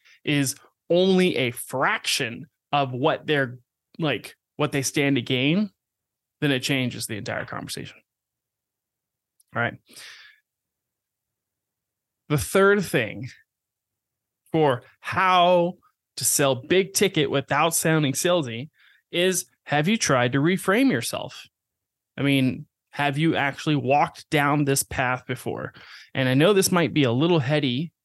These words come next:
or it might be a little out there, but if you're truly committed to not wanting to sound salesy, then I think that the next five minutes might be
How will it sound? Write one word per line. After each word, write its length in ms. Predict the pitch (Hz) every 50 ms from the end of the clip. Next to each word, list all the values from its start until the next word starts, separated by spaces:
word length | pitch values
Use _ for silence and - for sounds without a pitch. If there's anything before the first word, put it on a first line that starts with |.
| _ -
or 140 | 135 131 123
it 60 | 120
might 260 | 123 139 151 151 147
be 120 | 151 139
a 60 | 131 131
little 460 | 131 139 139 147 147 139 - - _ -
out 320 | - 110 135 160 - - -
there, 340 | 123 104 101 110 127 151 - - - - - - - _ _ _ _ _ _ _ _ _ _ -
but 260 | 147 139 117 - - _ _ _ _ - 151
if 120 | 139 -
you're 100 | 160 147
truly 300 | - - - 233 254 247
committed 540 | - - 170 165 170 165 127 117 117 143 165 - _ _ _ _ _ _ _ _
to 120 | - - 156
not 360 | 147 147 143 151 160 - 117
wanting 320 | 156 156 151 151 151 147
to 80 | 135 135
sound 300 | - - 143 131 127 123
salesy, 500 | - 156 151 151 143 131 117 117 113 110
then 100 | 127 123
I 100 | 131 131
think 280 | - - 160 165 160 -
that 120 | 151 143
the 80 | 143 131
next 320 | 131 127 131 - - -
five 440 | - - - 139 131 135 135 131 135
minutes 340 | 131 127 120 113 107 - - - - -
might 380 | 123 143 156 185 170 - -
be 500 | - 190 175 143 120 113 104 131 131 -